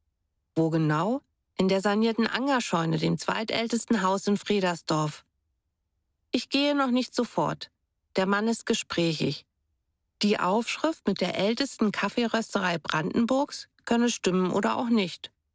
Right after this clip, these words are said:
Denn das Schild war schon da, als der Mann den Laden vor zwei Jahren übernommen hat.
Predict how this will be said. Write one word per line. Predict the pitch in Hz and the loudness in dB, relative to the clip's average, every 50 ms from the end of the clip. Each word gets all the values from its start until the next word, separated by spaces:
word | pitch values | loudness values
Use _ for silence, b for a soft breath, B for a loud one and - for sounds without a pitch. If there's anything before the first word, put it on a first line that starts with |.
| _ - | _ 0
Denn | 214 214 220 | 0 2 2
das | 220 214 202 | 2 0 0
Schild | - - 254 269 294 269 - | 0 0 0 0 0 0 0
war | 233 214 | -2 -2
schon | 208 - - 185 180 | 0 0 0 0 2
da, | 170 180 175 202 233 240 | 2 2 2 2 2 0
als | 220 196 - - | 0 -2 -4 -2
der | - 175 170 | -2 0 0
Mann | 165 170 175 214 247 233 | 2 0 2 2 2 2
den | 208 185 | 2 4
Laden | 165 170 160 156 170 185 226 226 | 2 2 2 0 0 0 0 0
vor | - - 190 175 | 0 0 -2 -2
zwei | - - - 170 170 180 | -2 -4 -2 -2 0 0
Jahren | 185 190 185 196 208 208 208 | 0 2 2 2 2 2 0
übernommen | 202 202 220 226 220 202 185 180 175 165 156 | 0 0 0 0 2 0 0 0 0 0 0
hat. | 160 156 156 - - - | -2 -2 -4 -4 -10 -16